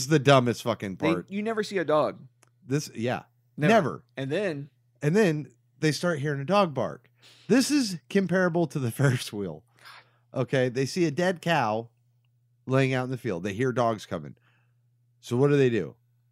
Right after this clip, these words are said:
Speaker 1: We
Speaker 2: Yeah.
Speaker 1: don't know because the cops walk up on the cow. The dog's barking at the cow. They think, "Oh, it's a dead cow." The dog's,
Speaker 2: Decomposing
Speaker 1: yeah,
Speaker 2: dead, yeah.
Speaker 1: yeah, it's got the dog scent. Let's get away. They leave.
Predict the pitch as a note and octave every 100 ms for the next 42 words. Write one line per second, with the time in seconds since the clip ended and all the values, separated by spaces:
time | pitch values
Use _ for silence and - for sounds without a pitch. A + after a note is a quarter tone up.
0 | _ - D#3+ A3+ E3+ G3 G#3+ D#2+ - -
1 | - C3+ D3+ C3+ A2 A#2 - G#3 F#3+ -
2 | D3+ B2+ C3 C3 A2 - F3+ E3 - -
3 | _ - A#2 C3 A#2+ A2 C3 E3+ D#3 G2
4 | - - D#2 G1+ _ _ _ A#2+ A#2+ A#2
5 | G#2 D#3 A#2+ G2 G2 A2 F2+ _ _ _
6 | _ _ C3 A#2 G2+ - B2 A2+ G#2+ G#2+
7 | G2 - G#2 G#2 G#2+ B2+ C3 B2 B2 D#3+
8 | B2 G#2 G#2 B2+ B2 A2+ G2 A#2 C#3+ A#2
9 | A2+ G#2+ G2 - D#2+ G2 G2 - G#2+ G2
10 | F2 C2+ _ _ _ _ _ - D#3 F3+
11 | B2+ F2